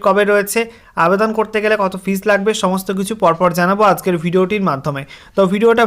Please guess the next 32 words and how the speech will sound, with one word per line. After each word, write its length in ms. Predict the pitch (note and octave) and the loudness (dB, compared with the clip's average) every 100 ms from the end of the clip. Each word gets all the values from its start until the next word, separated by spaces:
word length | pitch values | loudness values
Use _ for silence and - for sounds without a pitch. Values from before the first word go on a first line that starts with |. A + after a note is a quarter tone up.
| G3 | 4
ভালো 140 | F#3+ | 4
লাগলে 180 | G3+ G#3+ G#3 | 4 2 0
অবশ্যই 260 | G3+ G#3+ F3 | 0 0 2
লাইক 140 | F3 F#3 | 2 0
এবং 100 | G3+ F#3+ | -4 -2
শেয়ার 180 | G3 G3 | 2 2
করে 120 | G#3 G#3 | 2 2
দিও। 100 | A3 A3 | 2 2
সেই 120 | G3 F3+ | 0 0
সঙ্গে 160 | F#3+ F3+ | 0 0
নতুন 160 | E3+ G3+ G#3 | -2 -2 -2
দর্শক 260 | G3 G#3 F3+ | 0 -2 0
হয়ে 120 | F3 E3+ | 2 2
থাকলে 180 | E3+ A#3+ B3 - - | 0 -2 -2 -14 -4
লেটেস্ট 280 | F3+ A3 A#3 A#3 | 0 2 0 0
ভিডিওর 220 | A#3 A3+ F3 | 2 4 4
আপডেট 240 | E3+ G3+ | 2 0
সবার 160 | G3+ G3 | 2 0
প্রথমে 220 | F#3 G3 G3 | 0 -2 0
পাওয়ার 180 | F3+ F3 F#3+ | 2 2 2
জন্য 120 | G3+ G#3 | -2 -2
চ্যানেলটিকে 380 | F#3+ F3 E3+ F3 F3 | -2 -2 0 -2 -2
সাবস্ক্রাইব 360 | F3 - G3+ G3+ | -2 0 0 0
করে 140 | G#3 G3 | 2 2
নিয়ে 120 | G3+ G3 | 2 -2
পাশে 160 | F3 F3 | -4 -2
থাকা 140 | F3+ F3 | 0 0
বেল 140 | E3 F#3 | 2 2
আইকনে 260 | G3 G3+ G#3 | 2 0 -4
ক্লিক 160 | G#3 G3+ | -6 -2
করে 140 | G3 G3 G3 - - | 0 0 -2 -10 -2
all 100 | F3 | 2